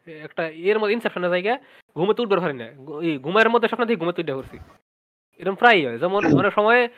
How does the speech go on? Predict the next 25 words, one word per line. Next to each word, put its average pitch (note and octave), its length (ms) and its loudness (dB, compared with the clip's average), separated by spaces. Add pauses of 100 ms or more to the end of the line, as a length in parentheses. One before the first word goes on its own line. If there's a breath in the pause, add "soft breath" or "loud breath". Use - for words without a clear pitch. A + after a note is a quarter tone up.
(180 soft breath)
মোবাইল G3 360 6
চেক A#3+ 160 2
করি D3 220 0
ঘুমের D#3 260 -2
তো E3+ 80 -2
উঠে C3+ 200 -4
যে D3 80 -8
কয়টা F3 260 4
বাজে, D3+ 340 2 (280 soft breath)
মেসেজ E3+ 240 0
কেডা F#3 200 2
কুটা E3+ 220 -2
দিল, D#3 280 -2
আমি D3 180 -8
খুব E3+ 120 -8
খুশি F#3 240 -4
হই D3+ 100 0
যখন D3+ 200 -2
দেখি D3+ 180 -6
আমার D3+ 180 -4
কেউ C#3+ 140 -10
মেসেজ C#3+ 200 -8
দিছে। D3+ 280 -10 (400 loud breath)
এমনি D#3+ 160 -4
কইরা G#3+ 260 4